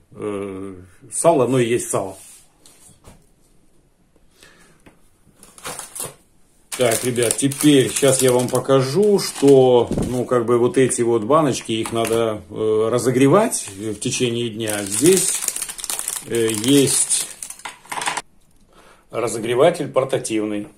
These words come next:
Такой типа таганок можно сделать. Вот такой таганочек. Таганочек только вот так, чтобы здесь было больше. Сухой спирт.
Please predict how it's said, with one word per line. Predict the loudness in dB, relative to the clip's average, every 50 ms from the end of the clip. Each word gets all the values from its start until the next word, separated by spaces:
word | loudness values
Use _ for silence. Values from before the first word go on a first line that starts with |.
| _ _ -20 _ _ _ _ _ _ _ -20 _ _ _ _ -20 _ _ -20 -20 _
Такой | -6 -6 -6 -2 -2 0 0 0
типа | -2 -4 -2 -2 -2 -2 0 0 0 0 0 -2 -4 -2
таганок | 0 2 2 4 4 2 4 6 6 6 6 6 4 2 -6 -14 -6
можно | -4 -4 -2 -2 -2 -4
сделать. | -4 -4 -2 0 2 4 4 4 2 2 -2 -6 _ _ _ _ _ _ _ _ _ _ _ _ _ _ _ _ _ _ -20 _ _ _ _ _ -20 -20 -20 -20 _ _ _ _ _ _ _ _ _ _ _ _ _ _ _ -20 _ _
Вот | -20 -14 -12 -10 -10
такой | -10 -8 -6 -6 -6
таганочек. | -4 -4 -6 -4 -4 -2 -2 -2 -2 0 -2 -6 -6 -8 -12 -16 -16 -16 -18 -20 -20 -20 -20 -20 -20 -20 -20 -20 -20 -20 -12 -8
Таганочек | -6 -2 -2 0 0 0 -2 -2 -4
только | -6 -4 -2 -4
вот | -4 -2
так, | -2 -4 -6 -6 -10 -16 -20 -20 -20 -20 -20 -20 -20 -18 -18
чтобы | -16 -10 -6 -6 -6 -4
здесь | -4 -4 -2
было | -2 0 0 0 0
больше. | 0 0 -2 -2 -4 -8 -12 -14 -14 -16 -20 -20 -20 -20 -20 -20 -20 -20 -20 -20 -12
Сухой | -4 -4 -4 2 6 6 6 6
спирт. | 4 0 0 2 4 4 2 2 -4 -12